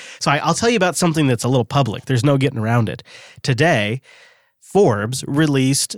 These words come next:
their fastest growing startups. And it's like, you know, out of five, they, so they, they narrow this list down to five thousand companies in the United States that are just growing like crazy. And Linux Academy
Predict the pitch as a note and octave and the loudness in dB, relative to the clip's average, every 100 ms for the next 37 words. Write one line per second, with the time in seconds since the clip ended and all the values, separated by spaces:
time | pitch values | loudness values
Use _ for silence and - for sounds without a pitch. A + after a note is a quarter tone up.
0 | - B2 C#3 A2+ G2+ G2+ - - - D#3 | -8 -2 0 0 -2 -6 -10 -8 0 0
1 | E3 - F3+ - B2 C#3 C#3 B2+ B2 B2 | 0 -2 -4 -4 -4 0 2 2 2 -2
2 | - - G#2+ D#2+ B2 - - - _ - | -4 -4 -4 -4 -10 -10 -12 -14 _ -20
3 | - - - - - D3+ E3+ F3 D3 D#3 | -20 -20 -20 -10 -2 0 0 -2 -2 -2
4 | B2+ G2 - C3 B2 - E3 F3 E3+ D3+ | -2 -2 -4 -4 -2 0 2 2 0 -2
5 | D3 C#3+ D3+ C3+ C3+ B2+ B2 D#3+ F#3+ F3+ | -2 0 -2 -2 -2 -2 0 0 0 -2
6 | D#3+ C#3+ C#3 A#2+ - C3 C3 C3+ - B2 | -2 0 0 0 -2 0 0 0 0 2
7 | B2 A2+ G#2 A2 F#2 - - - _ - | 2 0 -2 -4 -6 -10 -14 -18 _ -20
8 | - - C#3 E3 D#3 D3+ C3+ A#2+ A2+ - | -20 0 2 4 4 4 2 0 -2 -6
9 | F2+ - - - _ _ _ C#3 C3+ A2+ | -8 -10 -14 -14 _ _ _ 0 2 2
10 | B2+ - _ _ D3+ D3+ D3+ C3 A2+ - | 0 -2 _ _ 2 4 4 2 -2 -4
11 | F#2+ E2+ - - _ _ _ _ C#3+ C#3+ | -8 -8 -14 -20 _ _ _ _ -2 0
12 | B2+ E3 F3+ F#3+ - D3 C3 G2+ - | 2 2 0 -2 0 0 0 -4 -8